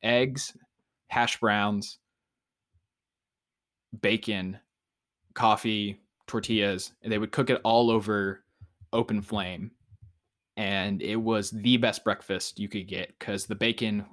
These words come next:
um, we bought a special type of bacon for it, and it was, like, super thick cut, cut bacon, cooked in a cast iron skillet. Everything was cooked in cast iron, got that smoky flavor. And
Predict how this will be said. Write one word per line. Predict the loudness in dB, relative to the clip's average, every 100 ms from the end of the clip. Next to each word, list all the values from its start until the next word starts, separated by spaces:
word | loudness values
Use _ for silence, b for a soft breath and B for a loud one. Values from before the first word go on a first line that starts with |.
| -16
um, | -12 -10 -10 -10
we | -10
bought | 0 0
a | 0
special | 0 0 0
type | -2 -4
of |
bacon | -4 -4 -6
for | -2 -2
it, | -2
and | -6
it |
was, | -8 -10
like, | -6
super | -4 -2
thick | -2 -2 -2
cut, | -4 -4 -10 -20 _ -14
cut | -4 -4
bacon, | 0 -2 2 0 0 -2 _ _ _ _ _ _ _ -6
cooked | 2 4 6
in |
a | 4
cast | 4 2 2
iron | 2
skillet. | 2 2 2 4
Everything | 2 2 2
was | 0
cooked | -4 -6
in | -6
cast | -4 -6 -4
iron, | -4 -2
got | -2 -2
that | -2
smoky | -4 -6 -6 -8
flavor. | -4 -4 -4 -6 -10 _ _ _ _ _ _ _
And | -2 0 0 -2